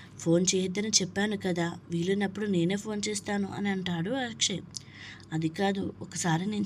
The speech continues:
చెప్పేది విను. నువ్వు డబ్బులు పంపిస్తానన్నావు, ఇంకా పంపించలేదు. ఇక్కడ చాలా అవసరం ఉంది,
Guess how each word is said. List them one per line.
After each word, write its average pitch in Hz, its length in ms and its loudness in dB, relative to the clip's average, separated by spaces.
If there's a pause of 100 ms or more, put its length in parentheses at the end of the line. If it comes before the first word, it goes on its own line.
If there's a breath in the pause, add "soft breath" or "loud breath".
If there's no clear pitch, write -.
చెప్పేది 208 340 -2
విను. 202 260 4 (420 loud breath)
నువ్వు 180 240 -2
డబ్బులు 165 380 2
పంపిస్తానన్నావు, 190 960 0 (140)
ఇంకా 175 260 0
పంపించలేదు. 190 800 0 (460 loud breath)
ఇక్కడ - 220 -6 (180)
చాలా 156 260 4
అవసరం 190 420 0
ఉంది, 190 260 2